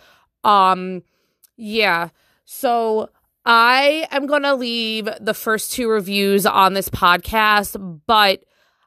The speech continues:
I am also gonna be putting it over there. So don't worry. If you listen to it on here, you do not have to listen to it on my other podcast,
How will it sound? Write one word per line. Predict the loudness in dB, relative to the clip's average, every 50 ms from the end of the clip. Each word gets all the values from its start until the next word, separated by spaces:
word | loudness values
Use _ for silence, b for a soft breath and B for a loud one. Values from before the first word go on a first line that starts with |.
| _ _
I | 0 0
am | 0 0 0
also | 0 -2 -2 -2 -4
gonna | -4 -4 -2
be | -2 -2 -2
putting | -4 -6 -6 -6 -4 -2 -2
it | -4 -2
over | -2 -4 0 0 -2
there. | 0 2 4 4 4 4 4 2 0 -2 -4 -8 b b b b b b b b b b b
So | -20 -16 -8 -2 2 2 4 4 2
don't | 2 2 4 4 4 2
worry. | 2 2 2 2 2 2 0 -2 -2 -4 -8 -12 -16 _ _ _ _
If | -10 -10 -6
you | -4 -4
listen | -4 -4 -6 -8 -10
to | -10 -8 -4
it | -2
on | -2 -2 -2
here, | -4 -8 -8 -4 -2 0 2 2 2 0
you | 0 -4 -8
do | -8 -6 -2
not | 0 2 2 2 2
have | 0 -2 -4 -4
to | -6
listen | -8 -8 -8 -8 -12 -12
to | -10 -6 -6
it | -4 -4
on | -4 -4
my | -4 -4 -4 -4
other | -2 0 0 -2
podcast, | -2 -2 -2 -2 -2 -4 -4 -2 -2 -2 -2 -2 -6 -10 -18